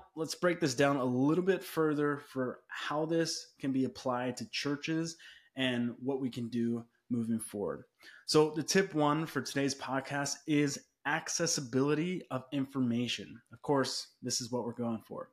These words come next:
Imagine a centralized place where your congregation can find answers to common questions for how do I get involved in ministry, or what are the church's core beliefs?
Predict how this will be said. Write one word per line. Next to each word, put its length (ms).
Imagine 440
a 60
centralized 640
place 400
where 180
your 180
congregation 920
can 220
find 340
answers 460
to 80
common 340
questions 520
for 200
how 180
do 120
I 60
get 180
involved 520
in 80
ministry, 640
or 160
what 340
are 60
the 100
church's 460
core 280
beliefs? 600